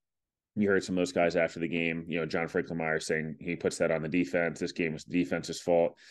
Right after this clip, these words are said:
You know, this is the D line's fault. They didn't get home. We haven't gotten home in the last two weeks. That's why we've lost. And D J Reed saying today, you know, "It's on us. The defense has to play better. That's the reason we didn't win."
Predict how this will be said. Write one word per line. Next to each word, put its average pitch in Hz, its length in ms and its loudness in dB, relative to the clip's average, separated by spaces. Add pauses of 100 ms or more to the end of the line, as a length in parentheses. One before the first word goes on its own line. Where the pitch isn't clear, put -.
(300)
You 71 80 -4
know, 65 200 -6
this 90 200 2
is 87 60 -4
the 78 100 0
D 85 160 0
line's 87 320 2
fault. 85 220 2
They 85 80 2
didn't 80 140 -2
get 78 120 -2
home. 85 280 2
We 85 100 0
haven't 82 140 -4
gotten 80 180 0
home 82 120 -4
in 82 60 -4
the 82 60 -2
last 80 160 -6
two 85 120 -2
weeks. 82 220 0
That's 76 160 -4
why 78 100 2
we've 71 180 -4
lost. 87 460 4 (540)
And 95 120 0
D 95 120 2
J 87 180 2
Reed 82 260 0
saying 82 260 -2
today, 80 440 2
you 78 160 -4
know, 78 100 -4
"It's 80 120 -4
on 82 180 2
us. 85 220 0
The - 80 -6
defense 80 380 -4
has 78 160 -2
to - 100 -8
play 80 140 0
better. 80 260 4
That's 80 140 0
the 85 100 -2
reason 76 180 -2
we 78 80 -4
didn't 71 160 -4
win." 85 380 0